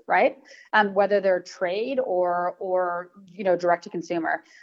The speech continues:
I think that people are looking for the most frictionless um, experience. And, and, and, uh, look, nobody does it better, I, I think, a lot of ways than, than somebody like Amazon.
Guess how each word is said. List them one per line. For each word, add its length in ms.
I 180
think 200
that 120
people 220
are 120
looking 300
for 600
the 140
most 640
frictionless 1000
um, 360
experience. 680
And, 200
and, 200
and, 180
uh, 40
look, 240
nobody 440
does 220
it 140
better, 480
I, 200
I 40
think, 160
a 40
lot 200
of 80
ways 500
than, 460
than 160
somebody 240
like 160
Amazon. 520